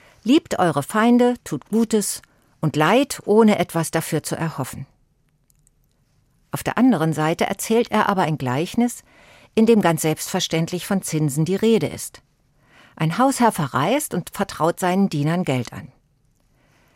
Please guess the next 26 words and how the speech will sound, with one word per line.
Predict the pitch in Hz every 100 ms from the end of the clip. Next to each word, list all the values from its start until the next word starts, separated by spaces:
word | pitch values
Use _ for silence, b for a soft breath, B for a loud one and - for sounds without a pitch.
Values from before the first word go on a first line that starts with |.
| _
Zwei | - - 127 151
von | - 277
den | 262 247
Dienern | 240 240 233 -
arbeiten | - 202 165 143 160
mit | 160 190
dem | 208
Geld | 226 254 269
und | 240
vermehren | - 277 240 180 135 127
es. | - - - _ _ _ _ _ _ -
Der | -
dritte | - 190 247
von | 233 226 214
ihnen | 208 208
vergräbt | 220 233 220 180 185 -
die | 151
Münzen | 143 135 131 - 131 b b
zur | -
Sicherheit. | 131 165 - 123 - - - _ _ _ _ _ _ _ _ _
Dem | 254 285
wirft | 233 220 -
der | 165
Hausherr | 175 208 - 180
dann | 151 147
vor: | - 165 190 202